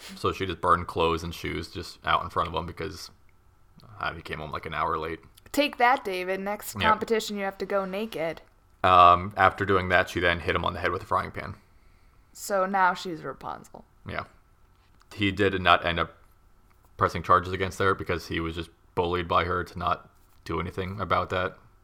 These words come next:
Speaker 1: You know, having no clothes now besides your, I assume you wear a bowling shirt to, like, a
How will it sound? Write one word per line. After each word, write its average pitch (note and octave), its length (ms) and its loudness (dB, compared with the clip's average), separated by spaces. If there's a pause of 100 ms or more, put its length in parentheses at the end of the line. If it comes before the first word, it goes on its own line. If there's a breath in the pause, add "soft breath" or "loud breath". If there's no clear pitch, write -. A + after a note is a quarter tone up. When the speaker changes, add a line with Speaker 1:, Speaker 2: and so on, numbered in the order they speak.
Speaker 1:
You E2+ 80 -10
know, E2+ 180 -4 (100)
having E2 240 -4
no D#2+ 220 0 (480)
clothes E2 420 -2
now E2+ 180 0
besides E2 440 -6
your, E2 240 -6 (160)
I E2 80 -6
assume D#2+ 320 -6
you D#2+ 80 -8
wear E2+ 160 0
a F2 40 -8
bowling E2 340 -4
shirt - 260 -4
to, E2 100 -12
like, - 160 -12
a E2 60 -10